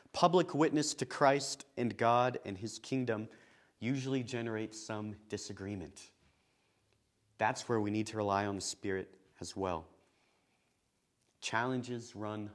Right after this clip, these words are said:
hard when we depend on the Spirit. That's actually one of the ways that the Spirit forms our character, to invite us more deeply into depending on Him. Not by our own might,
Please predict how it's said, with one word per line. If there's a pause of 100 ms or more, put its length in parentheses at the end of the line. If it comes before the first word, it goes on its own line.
hard
when
we
depend
on
the
Spirit. (3250)
That's
actually
one
of
the
ways
that
the
Spirit
forms
our
character, (1000)
to
invite
us (260)
more
deeply
into (200)
depending
on
Him. (500)
Not
by
our
own
might,